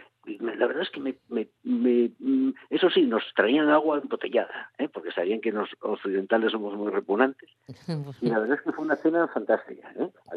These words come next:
Speaker 1: Había ido
Speaker 2: bueno.
Speaker 1: con todos, con dos amigos, porque conseguí agrupar a dos amigos, a Ángel, eh, Cabero, que es el fotoángel de Gijón,
Speaker 2: Sí.
Speaker 1: y, y a otro Ángel, amigo mío, Ángel Siero, que también es muy buen fotógrafo, nos juntamos los tres y pasamos de ser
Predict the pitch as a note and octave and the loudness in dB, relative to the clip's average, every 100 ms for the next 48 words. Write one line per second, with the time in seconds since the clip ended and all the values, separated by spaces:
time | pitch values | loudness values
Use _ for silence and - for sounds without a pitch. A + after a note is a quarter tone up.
0 | B2+ C#3 C#3+ C3 A2 C#3 C3+ - - G#2+ | 6 8 8 6 4 4 4 2 -4 -6
1 | A#2+ B2 D3+ F3 F3+ - A2 G2+ F#2+ F2+ | -4 -2 0 0 -2 -4 -8 -6 -6 -4
2 | F#2+ G#2+ A#2+ A#2 A#2+ - _ A2+ A2+ A2+ | -4 -2 0 0 -2 -8 _ -6 -4 2
3 | A#2 A2+ A#2 C3+ F#3 E3+ A2+ G2+ - A#2+ | 2 2 -2 -4 0 2 2 0 2 2
4 | C3 - A#2+ A#2+ B2 - _ _ _ - | 2 2 2 4 0 -4 _ _ _ -4
5 | A#2+ A#2 A#2 A2+ A2+ A2+ _ _ G#2+ C#3 | 0 0 0 0 -2 -4 _ _ 0 2
6 | C3+ A2 G#2+ F2 A2 A2 C#3 C3+ - E3 | 2 0 -6 -4 -2 2 2 2 -4 -6
7 | B2 - - F3 - - - C#3 B2 G2 | -8 -12 -8 -10 -10 -12 -8 -8 -8 -10
8 | F#2+ F#2 F#2 F#2 F2 F#2 - _ _ - | -8 -6 -2 -2 -2 -8 -16 _ _ -20
9 | - - F#2 A2 A2+ C3+ C#3 - C3 D3 | -10 0 2 4 4 2 0 -2 -4 -6
10 | - F2+ G2 - G#2+ D3 A#2+ G3+ - - | -8 -12 -12 -12 -4 -2 -2 -6 -12 -4
11 | - C3+ D#3 G#2+ F#2+ G2+ G#2 G2 - G#2 | 0 2 0 -4 -4 -4 -4 -6 -8 -6
12 | G#2+ G#2 - - E3 D3+ - E3+ C#3 - | -4 -4 -6 2 2 2 -4 -8 -10 -16
13 | - - G#2 G#2+ - - D#3+ F#3 - _ | -12 -6 -6 -4 -6 -4 -4 -4 -12 _
14 | _ _ _ _ _ A2 G#2+ F#2 - C3 | _ _ _ _ _ -8 -4 -2 0 0
15 | D3+ C3+ C3+ D3+ | -2 -2 0 2